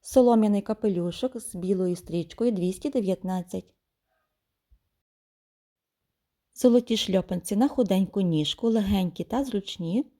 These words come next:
триста дев'яносто дев'ять, розмір в розмір.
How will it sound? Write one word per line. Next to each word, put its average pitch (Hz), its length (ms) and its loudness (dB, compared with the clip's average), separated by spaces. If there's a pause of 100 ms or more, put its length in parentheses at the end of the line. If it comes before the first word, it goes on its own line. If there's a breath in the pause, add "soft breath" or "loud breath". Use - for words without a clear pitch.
(320)
триста 214 380 -2
дев'яносто 214 600 0
дев'ять, 185 540 -4
розмір 240 500 0
в 226 60 -8
розмір. 180 460 -4